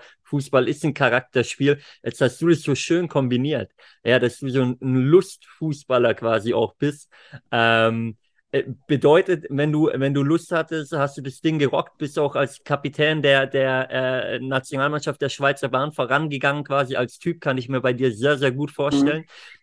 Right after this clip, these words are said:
Speaker 1: Ähm, und wenn du, wenn du keinen Bock hattest quasi, wenn du keine Lust hattest,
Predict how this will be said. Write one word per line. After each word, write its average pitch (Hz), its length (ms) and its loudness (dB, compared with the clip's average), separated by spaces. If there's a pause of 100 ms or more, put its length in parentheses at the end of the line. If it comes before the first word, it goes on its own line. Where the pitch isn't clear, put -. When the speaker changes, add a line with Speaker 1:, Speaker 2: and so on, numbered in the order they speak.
(100)
Speaker 1:
Ähm, 131 380 0
und 139 160 0
wenn 156 160 4
du, 151 220 -4
wenn 147 180 0
du 147 100 -2
keinen 156 420 -2 (460)
Bock 180 260 0
hattest 165 360 -6
quasi, 156 320 -4
wenn 139 100 -4
du 135 80 -4
keine 147 320 0
Lust 160 300 -4
hattest, 160 340 -8